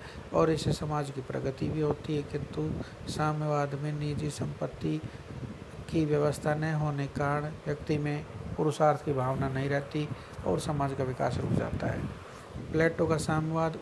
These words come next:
उत्पादक वर्ग पर लागू नहीं होता। नंबर दो, जिसकी संख्या समस्त जनसंख्या के आधे से भी अधिक होती है।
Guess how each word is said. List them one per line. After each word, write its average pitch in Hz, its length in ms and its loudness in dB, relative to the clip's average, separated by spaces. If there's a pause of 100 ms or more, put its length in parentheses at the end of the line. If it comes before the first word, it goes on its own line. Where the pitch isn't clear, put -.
उत्पादक 156 540 0
वर्ग 147 300 2
पर 143 120 0
लागू 143 300 0
नहीं 135 260 -2
होता। 135 240 -2
नंबर 127 280 0
दो, 123 260 -2 (500)
जिसकी 147 300 0
संख्या 156 420 0
समस्त 156 360 -2
जनसंख्या 156 640 -2 (460)
के 160 120 4
आधे 147 340 4
से - 140 2
भी 151 160 4
अधिक 139 240 2
होती 127 580 0
है। 120 220 -2